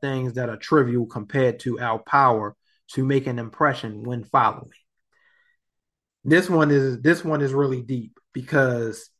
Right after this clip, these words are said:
when I, when I discovered or wrote this one, we sometimes, denial can sometimes be doubt. And what happens is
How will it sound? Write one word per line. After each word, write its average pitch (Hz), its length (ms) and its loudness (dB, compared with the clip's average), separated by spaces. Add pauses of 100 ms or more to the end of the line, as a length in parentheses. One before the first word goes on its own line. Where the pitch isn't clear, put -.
(840)
when 143 220 0
I, 180 160 6 (140)
when 143 140 0
I 165 180 2 (280)
discovered 139 580 2
or 120 120 -4
wrote 143 260 2
this 143 220 -4
one, 139 340 -4 (720)
we 156 580 8 (160)
sometimes, 175 680 -2 (640)
denial 175 720 4 (100)
can - 140 -6
sometimes 151 520 0
be 123 140 -8
doubt. 113 380 -8 (840)
And 143 480 4
what 135 140 0
happens 160 440 2
is 127 360 2